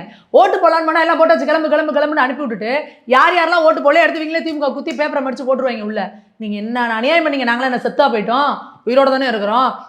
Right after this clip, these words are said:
இதே இந்த நீங்க வந்து மேயர் ஆக்குனாங்கல்ல உங்களை, இவரை மேயர் ஆக்குறதுக்கு என்னன்னு அழிச்சாட்டியம் பண்ணாரு கருணாநிதி அவர்கள். அந்த கவுன்சிலர் எலெக்ஷன்ல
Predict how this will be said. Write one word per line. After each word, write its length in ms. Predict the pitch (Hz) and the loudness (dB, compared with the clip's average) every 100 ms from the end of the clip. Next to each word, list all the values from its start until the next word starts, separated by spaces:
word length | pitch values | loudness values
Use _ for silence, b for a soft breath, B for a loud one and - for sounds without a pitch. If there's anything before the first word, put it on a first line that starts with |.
| - | -2
இதே 220 | 240 285 | 2 4
இந்த 140 | 269 | 2
நீங்க 180 | 247 247 | -4 -4
வந்து 180 | 247 269 | -4 -2
மேயர் 340 | 240 277 302 | -2 0 0
ஆக்குனாங்கல்ல 480 | 269 247 240 240 269 | 0 0 -4 -2 0
உங்களை, 260 | 302 233 190 175 B B | 0 0 -4 -6 B B
இவரை 220 | 233 233 | -4 -2
மேயர் 300 | 233 277 302 | 0 0 0
ஆக்குறதுக்கு 400 | 285 240 247 247 | 0 0 -2 -4
என்னன்னு 640 | 302 247 254 294 320 320 302 | -2 -2 -2 -4 -2 -2 0
அழிச்சாட்டியம் 400 | 269 311 302 277 | 0 2 2 2
பண்ணாரு 320 | 247 247 196 180 - _ _ | 0 -2 -4 -8 -12 _ _
கருணாநிதி 400 | - 262 240 208 | -2 0 0 -2
அவர்கள். 380 | 185 170 156 b b | -4 -8 -12 b b
அந்த 200 | - 220 | -2 0
கவுன்சிலர் 480 | 214 247 320 330 277 | 2 2 2 4 4
எலெக்ஷன்ல 640 | 233 - 226 240 214 240 | 2 -2 -6 -8 -2 2